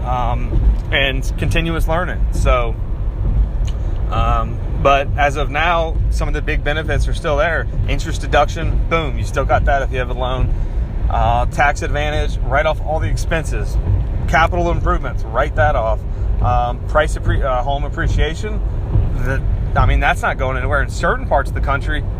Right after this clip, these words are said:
it's booming. So, uh, could go down, but again, still pretty solid. And, you know, someone else is paying off your loan. So imagine if you had a couple paid off properties, or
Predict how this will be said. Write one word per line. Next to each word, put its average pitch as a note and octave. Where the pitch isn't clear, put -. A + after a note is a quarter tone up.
it's -
booming. E3
So, A#2+
uh, B2
could D#3
go G3+
down, G3
but C#3+
again, -
still -
pretty F#3
solid. C#3+
And, G#3+
you F#3
know, D#3+
someone F#3
else F3+
is D#3
paying E3+
off E3
your D3+
loan. F3
So C3
imagine D3
if D3+
you D#3
had D3+
a C3+
couple D3
paid D3
off C#3+
properties, C#3
or G#2+